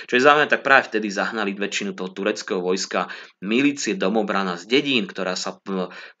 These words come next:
ktorá sa cvičila okrem štiavnických mešťanov, ktorí či-, cvičili streľbu, tu na Drieňovej práve mali strel-, strelnicu, ale dokonca aj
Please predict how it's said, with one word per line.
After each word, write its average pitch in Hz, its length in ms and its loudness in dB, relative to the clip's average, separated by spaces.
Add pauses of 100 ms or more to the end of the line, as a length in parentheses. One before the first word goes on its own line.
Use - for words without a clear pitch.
(100)
ktorá 98 240 0
sa 98 160 -6
cvičila 110 480 0
okrem 95 160 -4
štiavnických 101 720 -4
mešťanov, 110 480 -2
ktorí 95 240 -6
či-, - 240 -6
cvičili 110 320 -6
streľbu, 110 560 0 (240)
tu 127 160 0
na 113 160 4
Drieňovej 117 480 4
práve 107 400 0
mali 95 160 -2
strel-, 101 480 0
strelnicu, 117 720 0 (320)
ale 98 480 2
dokonca 113 420 2
aj 101 300 0